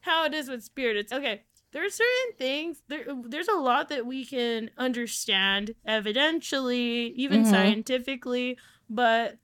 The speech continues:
Speaker 1: there's also a lot that we probably will never be able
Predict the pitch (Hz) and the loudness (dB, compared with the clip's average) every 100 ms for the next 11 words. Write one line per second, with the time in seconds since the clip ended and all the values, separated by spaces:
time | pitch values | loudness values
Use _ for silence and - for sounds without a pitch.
0 | - 302 339 - 403 403 339 254 240 247 | -8 -2 -2 -2 -2 0 0 2 2 0
1 | 240 240 240 262 - 262 269 254 320 285 | -4 -4 -6 -8 -8 -8 -6 -2 0 0
2 | 277 262 233 214 233 269 233 247 233 - | 0 0 2 0 0 -4 -2 -4 -4 -6
3 | - 226 277 262 | -8 -6 -2 -4